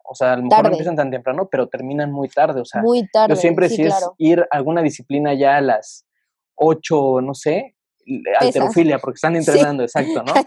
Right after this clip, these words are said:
Speaker 2: seguimos dándole,
Speaker 1: Entonces, a lo mejor no
Speaker 2: sí.
Speaker 1: empiezan temprano, pero sí acaban tarde, ¿no?
Speaker 2: Sí, claro.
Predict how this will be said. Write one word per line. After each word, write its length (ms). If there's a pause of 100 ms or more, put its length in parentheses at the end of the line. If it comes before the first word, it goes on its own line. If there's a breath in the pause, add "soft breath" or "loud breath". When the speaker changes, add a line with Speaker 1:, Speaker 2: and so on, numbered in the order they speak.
Speaker 2:
seguimos 560
dándole, 400
Speaker 1:
Entonces, 40
a 40
lo 120
mejor 180
no 80
Speaker 2:
sí. 60
Speaker 1:
empiezan 340
temprano, 420 (120)
pero 220
sí 180
acaban 440
tarde, 400
¿no? 260 (160)
Speaker 2:
Sí, 260
claro. 520